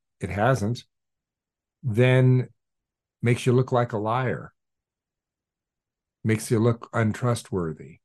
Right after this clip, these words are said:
So I encourage scientists to, you know, acknowledge uncertainty, say about the vaccines. There's a certain level of uncertainty. We don't know everything, but here's what we do know.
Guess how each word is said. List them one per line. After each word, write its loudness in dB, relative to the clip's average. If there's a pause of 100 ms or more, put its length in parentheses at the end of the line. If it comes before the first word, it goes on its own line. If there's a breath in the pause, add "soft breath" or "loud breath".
(360)
So 2
I 6
encourage 2
scientists -2
to, 0 (260)
you -2
know, 0
acknowledge 2
uncertainty, -4 (480 soft breath)
say 4
about 2 (180)
the 0
vaccines. -2 (180)
There's 4
a 0
certain -2 (680)
level 2
of 0
uncertainty. -4
We 4
don't 0
know 2
everything, -2 (680 soft breath)
but 0
here's 4
what 0
we 2
do 0
know. -8